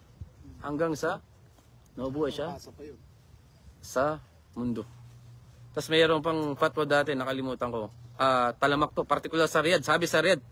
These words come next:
Speaker 1: ito yung practice nila sa Riyadh, ha? Ito yung practice sa Riyadh. Yung babaeng balik Islam, yung babaeng balik Islam, ang sabi ng lalaki ito,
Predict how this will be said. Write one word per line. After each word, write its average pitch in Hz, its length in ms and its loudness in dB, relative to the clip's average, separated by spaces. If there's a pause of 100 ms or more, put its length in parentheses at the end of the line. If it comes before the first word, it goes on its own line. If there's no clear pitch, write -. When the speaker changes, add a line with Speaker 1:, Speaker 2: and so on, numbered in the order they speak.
(100)
Speaker 1:
ito 151 160 -2
yung 180 160 -2
practice 190 400 2
nila 180 160 -2
sa 165 160 0
Riyadh, 165 240 2
ha? 156 40 -2 (600)
Ito 131 160 -6
yung 135 80 -4
practice 139 320 -6
sa 123 80 -4
Riyadh. 120 240 -4 (400)
Yung 139 80 -2
babaeng 196 320 4
balik 185 240 -4
Islam, 143 400 0 (2000)
yung 127 160 -2
babaeng 147 240 0
balik 127 180 -6
Islam, 110 380 -8 (720)
ang 113 80 -8
sabi 135 240 -2
ng 131 160 -4
lalaki 120 320 -6
ito, 113 240 -10